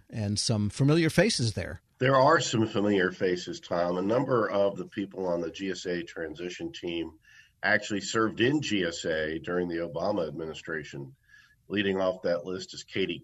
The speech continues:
Speaker 2: Kale. Katie had been the chief of staff, uh, for the G S A administrator during the latter part of the Obama administration, and she's coming back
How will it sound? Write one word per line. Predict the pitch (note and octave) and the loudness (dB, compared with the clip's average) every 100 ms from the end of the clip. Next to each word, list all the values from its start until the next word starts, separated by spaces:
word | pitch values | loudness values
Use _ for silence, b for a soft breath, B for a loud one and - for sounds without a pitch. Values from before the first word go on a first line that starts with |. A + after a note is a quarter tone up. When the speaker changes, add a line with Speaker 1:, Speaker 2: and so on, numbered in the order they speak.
| - | 0
Speaker 2:
Kale. | G2+ F#2 E2 D2+ - | 2 2 0 -6 -6
Katie | G2 F2+ F2 | -4 -2 -2
had | E2 E2 C#2+ | -2 -4 -4
been | F#2 F2+ | -6 -4
the | F2 E2 | -4 -6
chief | - A2+ A2 | -8 -8 -8
of | E2 | -10
staff, | - G#2+ A2+ F#2+ D2+ - _ _ _ _ _ - | -4 2 4 4 0 -8 _ _ _ _ _ -10
uh, | D#2+ D#2+ | -6 -6
for | - G2 | -6 -6
the | F2 | -6
G | - F#2+ | -4 -4
S | F2 | -2
A | F#2+ E2+ | -2 -4
administrator | D2+ E2+ - F#2 E2+ E2+ D#2+ | -4 -6 -6 -6 -6 -6 -8
during | F2 E2+ | -8 -8
the | E2 | -8
latter | D#2 E2+ E2 E2 | -4 -4 -4 -8
part | - F2 E2+ | -6 -4 -4
of | D2+ | -8
the | D#2+ D#2+ | -12 -12
Obama | D2+ D#2+ E2 D#2+ | -10 -10 -6 -6
administration, | D#2 E2+ D#2 - E2+ E2+ - F2 - b b b b - | -8 -10 -10 -10 -8 -8 -8 -10 -12 b b b b -8
and | F2 | -6
she's | - G#2 | -4 -6
coming | - G#2+ G2 | -2 0 0
back | D2+ F#2 G2 | 2 2 2